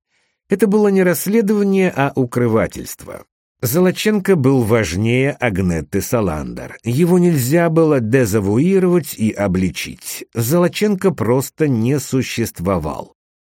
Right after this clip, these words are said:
Проблему создавал не Золоченко, их создавала Лизбет Саландер, сумасбродная девчонка, грозившая раскрыть одну из важнейших государственных тайн.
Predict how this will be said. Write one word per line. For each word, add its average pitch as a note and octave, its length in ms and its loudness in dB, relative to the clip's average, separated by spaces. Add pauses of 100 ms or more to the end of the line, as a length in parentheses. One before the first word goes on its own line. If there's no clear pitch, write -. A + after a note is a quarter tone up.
(380)
Проблему A#2+ 500 0
создавал A2 560 0
не A2+ 140 0
Золоченко, G2 720 -2
их - 320 -4
создавала A#2 640 0
Лизбет B2+ 420 0
Саландер, A2 680 -2 (240)
сумасбродная G#2 800 0
девчонка, B2+ 640 -2
грозившая A2+ 720 0
раскрыть A#2+ 480 -2
одну A2+ 360 0
из G#2+ 120 0
важнейших A#2+ 800 0
государственных G#2 880 -2
тайн. A#2 520 -8